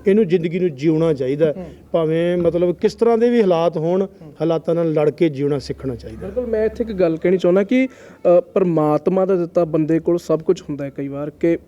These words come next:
Speaker 2: ਰੋਟੀ ਵੀ ਹੁੰਦੀ ਪ੍ਰੋਪਰ, ਪ੍ਰੋਪਰ ਘਰ ਹੁੰਦਾ, ਸਭ ਕੁਝ ਹੁੰਦਾ, ਖੁੱਲ੍ਹਾ ਭੰਡਾਰ ਭਰਿਆ ਹੁੰਦਾ, ਪਰ ਫਿਰ ਵੀ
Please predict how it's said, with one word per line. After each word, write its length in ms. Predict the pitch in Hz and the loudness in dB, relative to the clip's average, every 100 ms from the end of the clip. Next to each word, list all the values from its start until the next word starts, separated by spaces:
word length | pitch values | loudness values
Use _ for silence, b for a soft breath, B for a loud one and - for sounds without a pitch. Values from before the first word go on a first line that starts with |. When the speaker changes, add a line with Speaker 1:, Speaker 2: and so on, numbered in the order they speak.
| 196 | 2
Speaker 2:
ਰੋਟੀ 400 | 170 165 - 175 | 2 2 0 -2
ਵੀ 120 | 165 | -2
ਹੁੰਦੀ 260 | 165 147 160 | -6 -4 -2
ਪ੍ਰੋਪਰ, 540 | 156 143 - 143 143 B B - - | 0 -2 0 -2 -2 B B -20 -2
ਪ੍ਰੋਪਰ 320 | 175 165 170 | -2 0 -2
ਘਰ 340 | 165 175 180 185 | -2 -2 -2 -2
ਹੁੰਦਾ, 340 | 143 139 143 | -2 0 -2
ਸਭ 220 | - 233 | 0 -2
ਕੁਝ 200 | 226 226 | -2 -2
ਹੁੰਦਾ, 200 | 165 170 | 0 0
ਖੁੱਲ੍ਹਾ 460 | 170 233 269 302 214 | 0 -4 -2 -2 -2
ਭੰਡਾਰ 440 | - 208 214 185 | -2 0 2 0
ਭਰਿਆ 300 | 151 180 147 | 0 2 2
ਹੁੰਦਾ, 240 | 135 151 202 | 0 0 2
ਪਰ 160 | 214 | 0
ਫਿਰ 240 | 196 190 175 | 2 0 2
ਵੀ 220 | 214 | 2